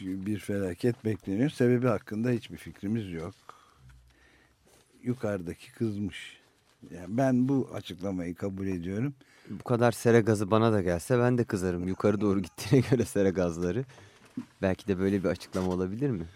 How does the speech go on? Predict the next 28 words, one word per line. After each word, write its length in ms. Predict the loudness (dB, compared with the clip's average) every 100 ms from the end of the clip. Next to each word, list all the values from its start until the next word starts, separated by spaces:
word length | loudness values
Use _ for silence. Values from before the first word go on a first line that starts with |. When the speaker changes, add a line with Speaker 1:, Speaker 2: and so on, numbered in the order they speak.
| -20 -20 -20
Speaker 1:
Ben 240 | -12 -10 -10
söylemedim. 720 | -8 -8 -6 -8 -6 -4 -2
Speaker 2:
<laughs> 0 |
Yorum 300 | 0 0 0 -2
yok. 200 | -4 -6 -10 -8
Speaker 1:
Beni 400 | -6 -2 -2 -4 -10 -18 -14 -10 -8
tuzağa 480 | -6 -4 0 2 2
düşüremezsin. 720 | -2 0 0 0 -2 -6 -2
Yukarıdaki 800 | 0 0 0 0 2 -2 -2 -4
kızdı. 520 | -4 -4 -4 -6 -12 -12 -14 -12
Speaker 2:
Bir 240 | -4 0
yetkili 460 | 2 2 0 -2 0
olarak 320 | 2 0 0
açıkladınız 600 | -6 -6 0 0 2 2
ama 180 | 4 2
isminizi 480 | 2 0 2 4 6
vermiyoruz 460 | 4 4 -2 -4
o 80 | -4
zaman. 220 | -4 -6 -4
Speaker 1:
Evet, 60 | -2
Speaker 2:
Peki. 260 | -4 -4
Speaker 1:
tamam. 340 | -6 -6 -8 -12 -10
Aynen 560 | -8 -6 -2 2 2 2
böyle. 220 | -2 -6 -12 -20 -20 -20 -20 -20 -20 -20 -2
Bu 120 | 4
arada 340 | 6 6 4 4
korkunç 640 | 4 2 4 4 4 4
bir 540 | 2 2 -4 -12 -12